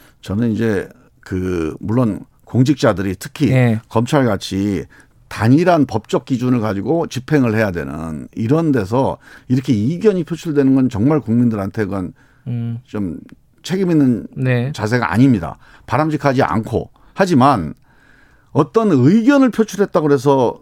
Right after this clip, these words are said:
Speaker 1: 그 해임을 하거나 불이익을 주는 거는 저는
Speaker 2: 음.
Speaker 1: 맞지 않-,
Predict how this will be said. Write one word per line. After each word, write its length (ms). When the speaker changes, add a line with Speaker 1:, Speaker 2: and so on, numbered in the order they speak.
Speaker 1:
그 360
해임을 460
하거나 300
불이익을 480
주는 240
거는 220
저는 260
Speaker 2:
음. 200
Speaker 1:
맞지 280
않-, 280